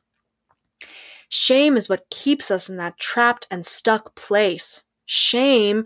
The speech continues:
prevents us from stepping into the truth of who we are and bringing our gifts and our ancestors' gifts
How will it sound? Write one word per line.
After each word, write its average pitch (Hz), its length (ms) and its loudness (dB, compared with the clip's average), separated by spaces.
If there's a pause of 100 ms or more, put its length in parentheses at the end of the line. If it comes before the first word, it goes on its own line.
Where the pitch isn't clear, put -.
(180)
prevents 208 500 0
us 196 180 2
from 196 160 -6
stepping 240 440 0
into 220 180 0
the 190 100 -2
truth 240 360 -2
of 202 80 -4
who - 120 -4
we 196 140 0
are 208 320 4
and 190 180 0
bringing 208 360 0
our 175 100 -2
gifts 208 400 -2
and 190 80 -4
our 185 120 -2
ancestors' 196 600 0
gifts 190 300 -2